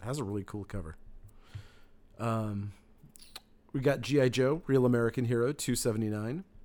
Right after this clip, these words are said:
And also we have the trade paperback for the World on Fire G I Joe series, which I have heard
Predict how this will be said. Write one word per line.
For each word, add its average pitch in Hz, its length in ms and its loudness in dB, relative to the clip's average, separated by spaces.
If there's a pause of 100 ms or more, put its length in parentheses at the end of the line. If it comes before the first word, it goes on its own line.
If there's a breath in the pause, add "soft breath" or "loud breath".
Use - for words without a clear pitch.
(460 soft breath)
And 127 140 -2
also 135 360 0
we 120 160 0
have 117 260 -2
the 113 80 -4
trade 127 420 0
paperback 117 540 0
for 113 180 -2
the 107 140 -2
World 117 480 2
on 107 220 0
Fire 113 500 -2
G 120 220 0
I 117 120 2
Joe 113 220 0
series, 120 480 -2 (380 loud breath)
which 117 160 0
I 117 100 4
have 117 160 0
heard 110 340 -4